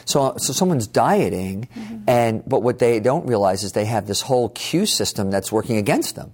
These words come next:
Speaker 2: Mm-hmm.
Speaker 1: That, that it's not just what they're eating, but every, everywhere they go, everything they do is cueing them to eat again.
Speaker 2: Mm-hmm.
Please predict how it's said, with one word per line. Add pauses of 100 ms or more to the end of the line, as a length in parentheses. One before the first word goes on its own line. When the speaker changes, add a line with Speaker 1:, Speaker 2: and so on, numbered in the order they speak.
(100)
Speaker 2:
Mm-hmm.
Speaker 1:
That,
that
it's
not
just
what
they're
eating,
but
every,
everywhere
they
go,
everything
they
do
is
cueing
them
to
eat
again.
Speaker 2:
Mm-hmm.